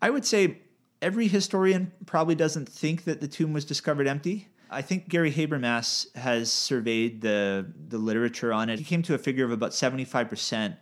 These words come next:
of historians worldwide believe the tomb was discovered empty, which I think is very good. It shows that it's a good majority of historians believe that. The empty tomb, uh, it's attested in a number of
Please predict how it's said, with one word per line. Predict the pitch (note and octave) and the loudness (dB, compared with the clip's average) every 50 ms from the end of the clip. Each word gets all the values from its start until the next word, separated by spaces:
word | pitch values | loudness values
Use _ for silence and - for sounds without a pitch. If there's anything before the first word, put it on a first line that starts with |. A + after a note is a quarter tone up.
| _ - - _ _ _ - | _ -20 -20 _ _ _ -12
of | - G#2 | -10 -6
historians | C3 A2+ - - B2+ A#2+ A#2 A2+ A2 G#2+ A#2 | -4 -4 -2 0 0 2 2 2 0 -2 -4
worldwide | A#2 A2+ G#2+ G#2 G#2 G2+ F#2+ F#2 - | -2 -2 0 0 0 -2 -2 -4 -4
believe | - D#2 F#2+ A2 F#2+ | -8 -8 -8 -8 -8
the | - F#2+ | -8 -10
tomb | - - A2 G2+ | -8 -6 -6 -6
was | F#2+ F#2+ | -6 -8
discovered | - G2+ F#2+ - - G#2+ G2+ F2 F2+ | -8 -8 -10 -8 -6 -6 -6 -6 -8
empty, | F#2 F#2 F#2+ - G2 | -10 -10 -10 -8 -8
which | G2 G#2 - | -6 -4 -2
I | B2 A#2 | -2 -4
think | A#2 D3+ C#3 - | -2 -4 -6 -6
is | A2+ F#2+ | -6 -4
very | A2+ A2+ A2 G2+ | -2 -2 -2 -2
good. | F#2+ - A2 G#2+ | -4 -6 -10 -10
It | - C2+ - | -10 -12 -10
shows | - A#2+ A#2+ A2+ A2+ | -6 -4 -4 -4 -2
that | A2 G2+ | -2 -4
it's | F#2+ F#2+ F#2+ | -4 -4 -6
a | G#2 | -8
good | G2 A#2+ G#2+ G2+ | -6 -4 -4 -4
majority | F#2+ F#2 E2+ G2 F#2 G2 F#2 - A2+ A2+ - _ _ _ - _ _ _ - | -4 -6 -6 -6 -6 -6 -6 -6 -8 -10 -12 _ _ _ -20 _ _ _ -12
of | - F#2+ G2 G2 F2+ - - | -6 -4 -4 -4 -4 -8 -12
historians | - - A#2+ G#2+ - - G#2+ G2+ G2+ G2 F#2 F#2 - | -16 -12 -10 -8 -6 -4 -2 -2 -2 -2 -4 -6 -10
believe | - - F#2 F2+ F2+ F2+ E2+ | -12 -10 -8 -6 -6 -8 -8
that. | - F2+ F2 - - _ _ - - | -8 -10 -10 -10 -12 _ _ -8 -4
The | C3 C3+ | 0 0
empty | D3 E3 - F3 | 0 0 -2 -4
tomb, | E3+ - - C#3+ C#3 C#3 C#3 C#3 D3 C#3+ - - - _ _ _ - | -4 -2 -2 0 0 2 2 0 -2 -2 -6 -10 -20 _ _ _ -2
uh, | A#2 A#2 A2+ A2+ | 0 2 2 0
it's | - | -2
attested | B2+ - - C#3+ C#3+ - - D#3 C#3 | -4 0 0 0 0 0 0 0 2
in | B2+ B2 B2 | 2 0 0
a | - A#2 | -4 -2
number | A#2 B2+ C#3 C#3+ C#3+ C#3 | 0 0 2 4 4 4
of | B2 G#2 - - - | 4 2 0 -6 -18